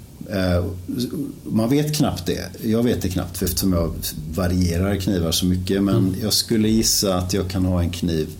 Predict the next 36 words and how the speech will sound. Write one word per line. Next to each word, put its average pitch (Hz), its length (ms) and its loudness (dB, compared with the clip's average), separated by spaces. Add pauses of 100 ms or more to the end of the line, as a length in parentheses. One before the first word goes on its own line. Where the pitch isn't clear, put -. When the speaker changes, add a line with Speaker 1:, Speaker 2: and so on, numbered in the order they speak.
(140)
Speaker 1:
sjuttio - 500 -6
gånger 95 320 0
ungefär. 95 300 -2 (520)
Speaker 2:
Oj, 175 300 2
det 107 60 -2
var - 80 2
inte 180 120 0
mycket 170 200 2
ändå. 127 140 2 (240)
Speaker 1:
Sen 101 300 2
behöver 90 260 2
jag 85 200 2
nog 82 300 0
slipa 92 340 -2
om 113 160 4
den 117 200 2
eller 98 220 0
ge 87 200 2
den 76 140 -2
någon 78 240 -2
touch-up. - 340 -8 (720)
Speaker 2:
Mm. 98 160 -4 (580)
Speaker 1:
Antingen 113 420 2
Speaker 2:
Men 131 80 4
skick-, - 180 2
skickar 190 260 2
du 180 120 6
in 208 220 4
den 117 120 4
någonstans - 440 -2
då, - 100 -10 (140)
eller? 127 100 4
Speaker 1:
Jag 135 160 4
skickar 113 280 0
in. 78 140 -2 (600)
Eh, 95 80 -4